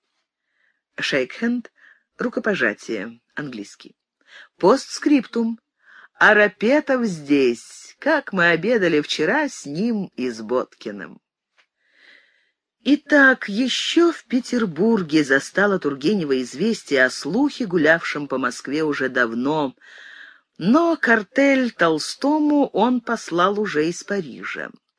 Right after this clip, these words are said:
Может быть, что усилия его примириться с оскорблённым другом и были первой причиной зародившейся сплетни. Гораздо труднее разъяснить, что московские друзья, вероятно,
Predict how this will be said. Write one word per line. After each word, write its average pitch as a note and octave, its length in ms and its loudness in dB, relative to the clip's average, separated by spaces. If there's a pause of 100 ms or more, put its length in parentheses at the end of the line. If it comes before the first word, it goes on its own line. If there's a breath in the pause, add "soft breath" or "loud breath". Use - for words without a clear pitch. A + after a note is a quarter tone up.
(420 loud breath)
Может D#3 360 -2
быть, E3 380 -2 (320 loud breath)
что C#3+ 380 2
усилия G3 600 -2
его F#3+ 220 2
примириться E3+ 680 -4
с - 100 -6
оскорблённым G#3+ 680 0
другом A3 440 2 (300 loud breath)
и A3+ 120 0
были D#4 360 8
первой A3 360 4
причиной E3+ 520 -2
зародившейся C3+ 760 0
сплетни. G#2 800 -6 (400 loud breath)
Гораздо B3 500 2
труднее A#3+ 480 2
разъяснить, G#3+ 880 0 (560 loud breath)
что D#3 480 4
московские D#3 640 -2
друзья, C#3 460 0
вероятно, C#3 720 2